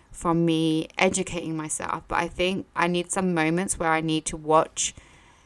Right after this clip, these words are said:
something or be in moments where I can laugh. And, like, half an hour of laughing a day would feel so good. I'm gonna actively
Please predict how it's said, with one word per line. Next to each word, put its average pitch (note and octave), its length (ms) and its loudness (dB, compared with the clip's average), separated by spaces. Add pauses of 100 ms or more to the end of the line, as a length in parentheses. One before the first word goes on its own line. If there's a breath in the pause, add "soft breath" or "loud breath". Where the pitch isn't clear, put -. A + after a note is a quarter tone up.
(160 soft breath)
something F3 640 2
or F3+ 160 4
be E3+ 280 2
in F3 160 2
moments D#3+ 760 0 (800 soft breath)
where F3+ 180 2
I E3+ 140 6
can E3 260 -4
laugh. D3 540 2 (120)
And, E3 320 4 (340)
like, E3+ 260 4
half F#3+ 320 4
an F#3 100 -2
hour F#3 260 6
of D#3 200 0
laughing E3+ 500 2
a D#3+ 60 -2
day D#3 220 -2
would D#3 140 -6
feel D#3+ 220 -8
so D#3+ 320 -2
good. E3 320 -2 (260 loud breath)
I'm F#3 100 -2
gonna A3 280 0
actively E3 680 -2